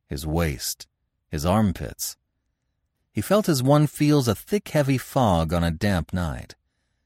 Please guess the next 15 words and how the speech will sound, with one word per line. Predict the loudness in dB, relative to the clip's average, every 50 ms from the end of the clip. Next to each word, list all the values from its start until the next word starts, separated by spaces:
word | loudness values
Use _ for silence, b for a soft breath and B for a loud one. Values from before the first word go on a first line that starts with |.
| _ _ _ _ _ _ _
With | -8 -6 -4
it | -4 -2 0
lapping | 2 2 2 2 0 0 0
about | 2 2 2 2 0
his | 0 -4 -6
chin, | -6 -4 0 0 2 2 0 -2 -4 -6 -10 _ _ _ _ _ _ _ _ _ _ _ _
he | _ -6
hesitated, | -4 -4 -4 -4 -6 -8 -10 -12 -12 -12 -14 -18 -20 -20 -20 _ _ _ _ _ _ _ _ _ _ _ _ _ _ _
and | -6 -4
then | -2 -2 -2 -4 -2
ducked | -2 -2 -2 -2 -4 -6 -6
under. | -4 -4 -6 -10 -14 -16 -16 -18 _ _ _ _ _ _ _ _ _ _ _ _ _ _ _ _ _ _ 0
Instantly | 0 0 0 0 -2 -4 -2 -2 -4
his | -4 -4 -4 -6
breath | -4 _ -2 -2 -2 -2 -8